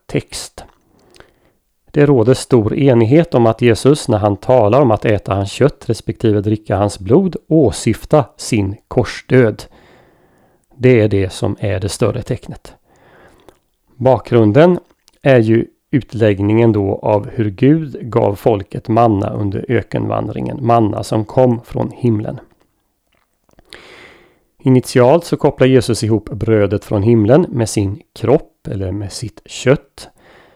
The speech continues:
Men från och med vers femtiotre så nämns också drickande av hans blod. I Johannes är det för övrigt så att blod, det, eh, omnämns bara här i kapitel sex och så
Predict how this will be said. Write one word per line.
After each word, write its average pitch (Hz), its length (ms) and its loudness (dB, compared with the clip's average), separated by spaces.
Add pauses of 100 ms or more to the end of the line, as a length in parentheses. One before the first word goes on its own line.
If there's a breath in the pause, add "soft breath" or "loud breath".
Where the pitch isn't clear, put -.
(140 soft breath)
Men 110 160 -2
från 156 300 4
och 147 60 6
med 120 160 4
vers 110 200 0
femtiotre 127 760 0
så - 180 0
nämns 113 280 2
också 113 260 -4
drickande 98 720 -4
av 113 160 -6
hans 110 440 -6
blod. 110 580 -6 (2000 soft breath)
I 127 80 -4
Johannes 113 440 4
är 120 80 4
det 113 100 0
för 123 120 0
övrigt 110 260 2
så 131 280 0
att - 340 -2
blod, 104 760 -2
det, 110 320 -2 (420)
eh, 123 200 -4
omnämns 120 500 2
bara 110 280 2
här 101 260 0
i 104 60 -8
kapitel - 480 -8
sex - 480 -6 (160)
och 113 140 -4
så - 240 -2